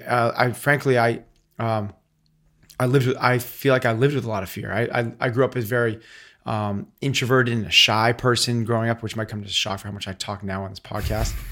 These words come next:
<laughs> But, um, and I was afraid of, um, kind of, like, ridicule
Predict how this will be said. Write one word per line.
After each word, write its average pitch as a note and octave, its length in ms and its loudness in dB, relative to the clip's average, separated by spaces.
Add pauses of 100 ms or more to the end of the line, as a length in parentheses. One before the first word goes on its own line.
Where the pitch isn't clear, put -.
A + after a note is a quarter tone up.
(140)
<laughs> - 100 0 (260)
But, A#2 240 2 (240)
um, G#2+ 500 0 (640)
and C3 120 4
I B2+ 60 6
was B2+ 120 4
afraid C#3 440 6
of, A#2+ 600 -2 (140)
um, G#2+ 640 -2 (960)
kind B2 180 -4
of, A2 80 -4
like, A2+ 220 -4 (520)
ridicule A2+ 580 0